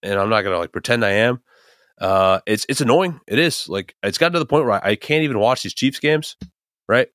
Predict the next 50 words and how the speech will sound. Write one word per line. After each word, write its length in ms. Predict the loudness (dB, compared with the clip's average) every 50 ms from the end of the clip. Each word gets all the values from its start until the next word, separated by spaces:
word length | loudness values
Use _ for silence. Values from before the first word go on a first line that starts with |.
| _ _ _ _ _ _ _ _ _ _ _ _ -4
Like, 260 | -4 -4 -4 -4 -10 _ 0
I 100 | 0 2
was, 160 | 2 4 2
uh, 160 | 4 2 2 2
getting 200 | 0 0 0 2
a 40 |
haircut 260 | 2 2 2 0 -2 -4
yesterday, 420 | -4 -8 -4 -2 0 -2 -2 -2 _ _ -20 -20 -20 -20 -20 _ -8
and 260 | -4 0 2 2 2
in 120 | 2 0 0
the 60 | 2
barbershop, 600 | 4 2 2 2 -2 -2 2 2 2 2 0 _ _ _ _ _ _
the 260 | -6 -4 -2 -2 -2 0
guy 240 | 2 4 4 4 2
was 160 | 0 -4 -6
playing 340 | 0 0 2 2 2 -2 -4
the 80 | -4
Chiefs 200 | -2 -4 -4 -4
game, 180 | -4 -10 -12 -10
right? 200 | -8 -8 -8 -8 _ _ _ _ _ _ _ _
So 240 | 0 2 2 2 2
he 140 | 0 -2
turned 420 | 0 2 2 2 2 0 -2 -4 -2
my 100 | -2 -2
chair, 380 | 0 2 0 0 0 -2 -6 _ _ _ _ _ _ _ _ _ _
'cause 120 | -8 -6 -4
he 40 | -4
was 80 | -2
getting, 300 | -2 0 0 0 -2 -2 -2
I 80 | -4 -4
don't 100 | -4 -4
know, 60 | -4 -2
he 60 | -2
was 100 | -2 0
turning 220 | 0 0 0 0
my 80 | 0 0
chair. 260 | 0 0 -2 -2 -4 _ _ _ _ _ -4
I 80 | 0
looked 200 | 2 2 2 0
at 80 | -4 -6
the 60 | -2
T 100 | -2 0
V, 240 | 0 0 0 -2 -4 _ _ _ _ _ _ _ _ _ _ _
and, 340 | -4 -2 0 0 0 0 0
uh, 380 | 0 2 2 4 2 2 0 -2 -4 _ _ _ _ _ _ _ _ _ _ _ _ _ _ _ _ _ _ _ _ _ _ _ _ _ _ _ _ 0
guess 180 | 0 0 0
who's 100 | 2 0
on 100 | 0 0
the 40 | 0
screen? 260 | 0 0 0 -2 -2